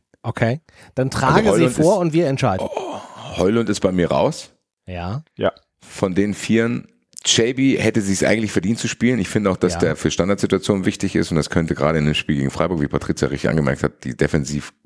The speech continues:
Speaker 2: knackig stehen werden, mal vielleicht über einen Eckball oder so was zu regeln sein.
Speaker 1: Ja.
Speaker 2: Gleichzeitig will ich Larsson auch nicht zu lange rausnehmen, weil er muss sich auch aus seinem Formtief so ein bisschen rausspielen, weil er eigentlich mit, also eigentlich ist er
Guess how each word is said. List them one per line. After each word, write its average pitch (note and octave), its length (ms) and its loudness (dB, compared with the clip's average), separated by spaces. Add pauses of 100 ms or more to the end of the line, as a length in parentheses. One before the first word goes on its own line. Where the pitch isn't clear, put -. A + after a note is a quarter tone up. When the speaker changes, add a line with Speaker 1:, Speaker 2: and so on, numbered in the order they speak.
(100)
Speaker 2:
knackig D#2+ 340 -2
stehen D#2+ 280 2
werden, D2+ 180 2
mal C#2+ 120 0
vielleicht C#2+ 280 -2
über C2 120 -4
einen C2 100 -2
Eckball - 280 -2
oder F2 160 2
so F2 240 0
was - 140 -4
zu - 100 -6
regeln E2 260 0
sein. E2 160 2 (160)
Speaker 1:
Ja. B2+ 160 2 (1600)
Speaker 2:
Gleichzeitig F#2 880 0
will F#2 100 4
ich E2 140 0
Larsson F#2+ 400 2
auch G2 60 0
nicht G2+ 140 -2
zu B2+ 100 0
lange A#2 200 2
rausnehmen, A#2 480 2
weil F#2 140 4
er F2+ 60 2
muss E2+ 320 0
sich F#2 140 -2
auch F#2 140 2
aus F2+ 160 0
seinem E2+ 200 0
Formtief A2+ 420 -2
so - 80 -2
ein G2+ 40 0
bisschen F2 200 -2
rausspielen, C3+ 640 0
weil F2+ 120 2
er E2 120 0
eigentlich F2+ 280 -2
mit, - 380 -2
also D2 160 0
eigentlich F#2+ 340 -4
ist - 160 -6
er D#2+ 140 -2